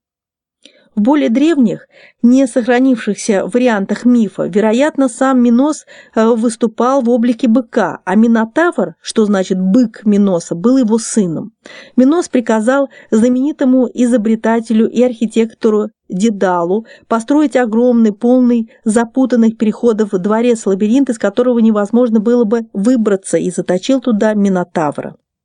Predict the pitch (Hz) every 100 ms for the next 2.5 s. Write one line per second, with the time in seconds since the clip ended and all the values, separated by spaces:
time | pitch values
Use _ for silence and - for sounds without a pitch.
0 | _ _ _ _ _ _ _ _ _ _
1 | _ 226 226 226 311 254 190 190 254 247
2 | 196 185 262 269